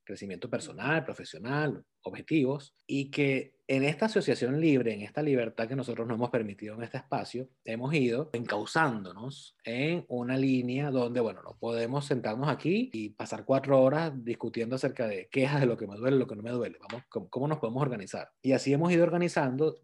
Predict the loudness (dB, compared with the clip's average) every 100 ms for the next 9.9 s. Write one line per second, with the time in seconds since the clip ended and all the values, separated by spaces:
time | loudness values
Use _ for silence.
0 | _ -12 -8 -8 -8 -6 2 4 4 2
1 | 2 0 0 0 2 2 0 0 0 0
2 | 2 2 2 0 0 -2 -2 -2 -2 -4
3 | -6 -6 -6 -2 -4 -4 _ -8 -4 -2
4 | 0 0 -2 2 4 4 2 -2 -4 -16
5 | _ _ -2 -2 0 2 2 0 2 4
6 | 6 6 6 6 6 4 2 0 0 -2
7 | -4 -4 -4 -2 -4 -4 -6 -2 0 0
8 | -4 -12 -20 -20 -8 -6 -6 -8 -4 -2
9 | -2 -2 -2 -4 0 0 2 0